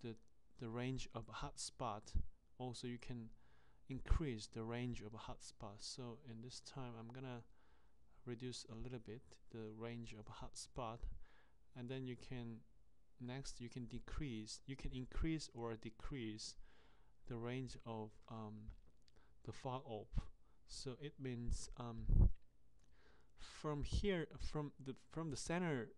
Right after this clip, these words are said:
to here, this area will be the, the brightest, uh, the range, and then from here to here, actually the light will be diffused. So if you have, like, a larger,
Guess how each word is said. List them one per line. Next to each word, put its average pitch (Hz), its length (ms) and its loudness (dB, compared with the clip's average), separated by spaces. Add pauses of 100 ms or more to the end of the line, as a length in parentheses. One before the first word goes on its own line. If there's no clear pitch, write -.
(360)
to 139 120 2
here, 123 560 6 (680)
this 147 400 4
area 131 360 6
will 117 200 2
be 117 380 0
the, 113 100 -2 (120)
the - 60 -2
brightest, 127 720 0 (400)
uh, 113 320 0 (520)
the 113 100 0
range, 110 500 0 (400)
and 135 80 0
then 147 80 4
from 131 300 0
here 151 360 2 (120)
to - 80 8
here, 120 520 2
actually 123 360 -2
the 117 160 -4
light 117 360 2 (480)
will 127 180 4
be 117 300 4
diffused. 120 720 0 (480)
So - 240 -4
if 123 260 -4
you 160 120 4
have, 131 280 4 (160)
like, 123 220 -4
a 117 60 -6
larger, 135 760 4